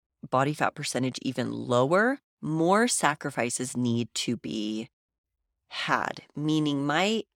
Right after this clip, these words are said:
I cannot get away with eighty percent accuracy.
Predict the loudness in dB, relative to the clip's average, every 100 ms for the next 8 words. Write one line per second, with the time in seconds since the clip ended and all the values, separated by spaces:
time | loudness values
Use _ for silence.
0 | _ 2 2 0 -4 0 2 2 0 -2
1 | -2 0 0 0 0 -2 -4 -2 -2 -4
2 | -6 -6 -4 -6 -8 -8 -8 -10 -10 -10
3 | -12